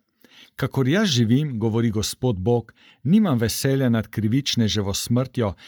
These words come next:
marveč da se krivični spreobrne od svoje poti in živi. Vrnite se,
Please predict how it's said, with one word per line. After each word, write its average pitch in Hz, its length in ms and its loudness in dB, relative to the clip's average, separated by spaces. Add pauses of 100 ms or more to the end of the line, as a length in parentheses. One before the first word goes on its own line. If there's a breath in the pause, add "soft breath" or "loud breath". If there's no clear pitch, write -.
(220 loud breath)
marveč 139 400 0
da 113 100 0
se - 200 -4
krivični 127 540 -2
spreobrne 120 720 -2
od 151 140 -6
svoje 117 380 -2
poti 113 300 -2
in 123 220 0
živi. 101 440 0 (680 loud breath)
Vrnite 139 520 2
se, - 320 -8